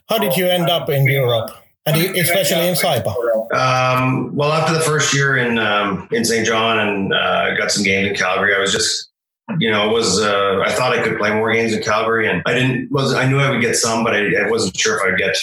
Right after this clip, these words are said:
Speaker 2: as many as I wanted. And I'd been to Finland, and then I saw the hockey there, and, um,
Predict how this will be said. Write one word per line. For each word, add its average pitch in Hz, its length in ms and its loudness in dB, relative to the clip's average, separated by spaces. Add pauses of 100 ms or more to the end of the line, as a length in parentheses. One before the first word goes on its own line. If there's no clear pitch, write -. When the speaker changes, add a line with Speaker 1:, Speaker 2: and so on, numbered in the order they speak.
(280)
Speaker 2:
as 95 140 -6
many 98 200 -2
as 95 120 0 (160)
I 98 100 0
wanted. 98 420 0
And 95 120 0
I'd - 160 0
been 113 140 0
to 113 100 0
Finland, 110 400 0
and 95 100 0
then 92 100 0
I - 220 -2
saw 95 180 0
the 95 160 -2
hockey 98 280 0
there, 95 260 0
and, 90 140 -4
um, 87 480 0